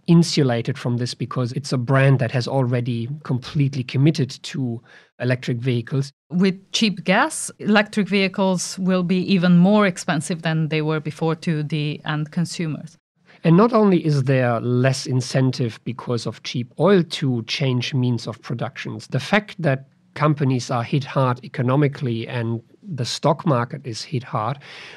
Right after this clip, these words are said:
Speaker 1: the capital might not be readily available to actually go through these transformational changes that companies have to go through to become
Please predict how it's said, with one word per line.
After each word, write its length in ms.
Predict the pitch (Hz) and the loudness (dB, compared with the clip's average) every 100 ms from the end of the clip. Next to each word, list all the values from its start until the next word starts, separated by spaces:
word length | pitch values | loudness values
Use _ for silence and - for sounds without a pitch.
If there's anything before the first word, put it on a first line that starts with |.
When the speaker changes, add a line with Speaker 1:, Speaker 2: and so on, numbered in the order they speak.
| - | -4
Speaker 1:
the 80 | 143 | -4
capital 540 | 143 185 190 180 156 | 0 0 2 2 4
might 280 | 139 131 127 | 4 4 4
not 400 | 139 139 139 156 | 4 6 2 -2
be 160 | 135 | -2
readily 520 | 123 131 135 123 123 127 | 0 2 2 0 -2 -2
available 600 | 120 123 127 127 117 117 | 0 0 2 0 -2 -4
to 160 | - | -4
actually 640 | 127 - 147 123 117 123 - | -6 -4 -4 -4 -4 -6 -2
go 220 | 139 143 | 4 4
through 280 | 147 - 135 | 4 -2 -2
these 460 | 120 120 113 - - - - - - | 0 -2 -2 -4 -8 -12 -20 -20 -4
transformational 880 | - 139 139 123 123 120 - 120 113 | 2 4 4 2 2 0 -2 -4 -4
changes 500 | - 127 127 120 - | -2 0 0 -2 -6
that 160 | 113 | -8
companies 440 | - 123 120 117 - | -6 -6 -4 -6 -4
have 180 | 120 | -6
to 80 | - | -6
go 220 | 117 117 | -4 -4
through 220 | 113 - 120 | -4 -6 -8
to 140 | - | -6
become 600 | 123 120 - 127 123 110 | -6 -6 -4 -2 -2 -4